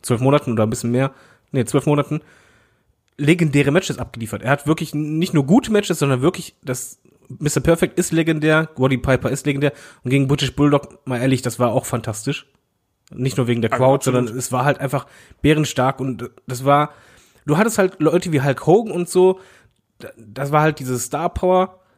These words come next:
Speaker 1: aber bei Bret Hart war irgendwie das Gefühl, wenn der im Ring ist, das gibt einfach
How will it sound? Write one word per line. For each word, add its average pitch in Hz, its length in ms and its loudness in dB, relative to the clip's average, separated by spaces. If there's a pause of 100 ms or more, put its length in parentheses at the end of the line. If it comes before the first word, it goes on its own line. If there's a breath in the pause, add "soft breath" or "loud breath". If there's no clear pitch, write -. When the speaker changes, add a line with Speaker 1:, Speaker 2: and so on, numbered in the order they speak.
(160)
Speaker 1:
aber 143 160 2
bei 139 160 2
Bret 139 260 -2
Hart 170 240 -2
war 147 140 2
irgendwie 151 160 -2
das 143 160 -2
Gefühl, 156 360 -2 (280 soft breath)
wenn 143 160 -2
der 156 60 4
im 151 100 4
Ring 180 160 4
ist, 185 300 2 (180)
das 123 120 -4
gibt - 200 -6
einfach - 320 -6